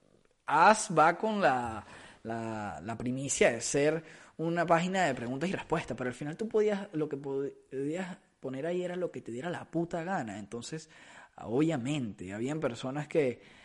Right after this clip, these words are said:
que colocaban su odio sin ningún problema y,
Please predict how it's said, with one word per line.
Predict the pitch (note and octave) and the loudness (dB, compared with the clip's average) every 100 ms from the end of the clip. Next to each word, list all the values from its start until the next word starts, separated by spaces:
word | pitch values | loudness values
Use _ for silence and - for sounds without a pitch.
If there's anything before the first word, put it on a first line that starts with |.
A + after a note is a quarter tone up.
| - | -20
que | - - | -20 -6
colocaban | A#2+ A2+ A2 D#3 E3 | -2 -2 0 -2 -2
su | - C#3+ | -2 4
odio | D3 E3 E3 | 6 6 2
sin | - D3+ C3+ B2+ | -2 -4 -4 -4
ningún | B2 B2 D#3 F3 | -4 -2 -2 -2
problema | E3+ F3+ F3 D3+ C3+ D3+ D#3+ - - - - _ _ _ | -2 0 4 2 2 -4 -6 -10 -20 -20 -20 _ _ _
y, | D3 C#3 C3+ C3 B2+ B2 A#2+ A#2+ A#2 G#2+ | 4 4 4 2 2 2 0 -2 -4 -8